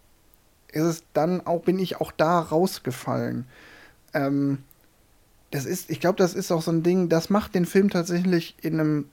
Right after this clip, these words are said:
sehr hohen Maße sperriger. Ich glaube,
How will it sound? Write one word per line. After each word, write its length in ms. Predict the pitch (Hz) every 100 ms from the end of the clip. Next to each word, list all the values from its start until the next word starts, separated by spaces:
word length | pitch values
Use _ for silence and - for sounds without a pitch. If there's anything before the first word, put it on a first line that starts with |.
| -
sehr 540 | 127 143 180 175 -
hohen 400 | 175 220 208 170
Maße 460 | 156 156 165 - 143
sperriger. 840 | - - 147 160 151 123 117 120 - - - _ _ -
Ich 120 | -
glaube, 520 | 139 147 165 160 156